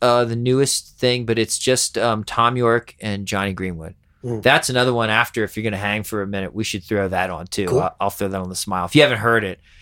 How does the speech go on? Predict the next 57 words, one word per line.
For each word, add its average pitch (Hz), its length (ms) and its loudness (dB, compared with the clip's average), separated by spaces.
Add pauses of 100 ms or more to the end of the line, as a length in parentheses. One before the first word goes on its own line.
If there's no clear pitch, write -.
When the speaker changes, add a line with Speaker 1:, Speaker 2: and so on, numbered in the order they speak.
(260)
Speaker 1:
it's 120 160 2
very 160 460 8
Radiohead, 123 880 4
but 104 300 2
it's, - 400 -4 (360)
it's 262 160 2
a 285 40 -2
little 294 140 6
different. 208 240 2
It's 170 100 0
a - 20 2
little 214 160 4
more 196 120 2
stripped 180 260 0
down. 123 280 2
It's - 160 -4
not, 202 220 4 (100)
so - 120 -2
maybe 240 200 6
you'd 185 140 2
be 180 120 6
less 165 440 4 (360)
pissed 143 260 2
about 123 280 6
it. 165 80 6
There's 143 160 10
Speaker 2:
Yeah, 269 60 12
Speaker 1:
only 240 160 10
Speaker 2:
right. 135 160 8
Speaker 1:
two 330 180 12
of 208 80 4
the 175 80 4
geniuses 139 680 0
there. 113 460 2 (120)
Speaker 2:
Well, 175 120 10
here's 190 300 8
what 180 200 6
I, 143 200 4 (420)
another 135 360 4
thing 117 200 -2
I 104 60 0
wanna 104 260 -4
say 107 200 2
about 95 240 -12
Radiohead 92 460 -14
is, 107 200 2
uh, 113 180 -10
I 117 140 4
find 151 640 0
their 117 460 2
studio 135 480 2
albums 110 420 -2
to 120 80 -4
be 117 80 -2
a 110 80 0
little 101 180 -4
stiff, - 560 0